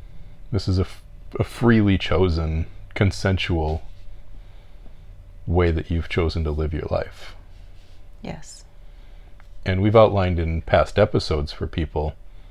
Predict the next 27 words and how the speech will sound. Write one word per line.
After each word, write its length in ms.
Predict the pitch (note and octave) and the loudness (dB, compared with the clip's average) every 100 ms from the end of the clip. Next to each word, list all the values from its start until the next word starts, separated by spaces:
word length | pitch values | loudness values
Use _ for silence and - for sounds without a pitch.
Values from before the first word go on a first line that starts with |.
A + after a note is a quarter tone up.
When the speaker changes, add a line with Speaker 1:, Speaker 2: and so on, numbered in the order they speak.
| - - | -18 -6
Speaker 1:
that 100 | - | -2
you 140 | F2 F2+ | 0 2
didn't 300 | F2+ E2+ - - - - | 2 0 -2 -10 -18 -2
really 260 | G2 A2+ F#2+ | 4 6 4
know 180 | E2 D#2+ | 2 0
what 200 | D#2+ - | -2 -4
submission 560 | F2+ D#2 E2 - D2 | -2 -2 -2 -4 -2
even 340 | D#2 C#2 C#2 D2+ - - - - - D3 - - | -2 -4 -6 -8 -10 -16 -18 -18 -14 -12 -12 -8
was 460 | E2+ D#2+ F#2 D#2+ | -2 4 4 4
or 80 | D#2 | 0
meant 480 | C#2+ E2+ D#2 C#2+ - | -4 -2 -2 -4 -4
when 160 | D#2+ D#2 | -4 -2
we 80 | |
started 480 | D2+ - - D2 D2 - - - - - - - | -4 -2 -2 -2 -4 -6 -10 -14 -14 -14 -16 -10
down 200 | - D2 | -6 -4
this 180 | D2 - | -6 -10
path. 420 | - - B1 - - - - - - - - - - - - - - - - - - - - | -4 -4 -4 -10 -16 -18 -18 -18 -18 -18 -18 -20 -18 -18 -18 -18 -18 -18 -20 -18 -18 -16 -8
Speaker 2:
Not 180 | C4 C4 | -6 -6
really. 340 | G#3+ A#3 G3+ - - - - - - - - - - - - - - - - - - - - - - - | -8 -8 -10 -16 -20 -18 -18 -18 -20 -18 -18 -18 -18 -18 -18 -18 -18 -18 -18 -16 -18 -18 -16 -16 -6 0
Speaker 1:
But 200 | G2 - | 2 4
you 120 | G2 | 4
know 160 | F#2 | 2
pretty 240 | F2 F#2 D#2 | 2 0 0
well 260 | D#2 D#2 | 0 0
now 360 | D#2 E2+ D2 - - - - - - - - - - | 0 -2 -2 -6 -10 -16 -18 -18 -18 -18 -16 -14 -4
from 180 | - E2 | 0 0
a 160 | C#2 | 0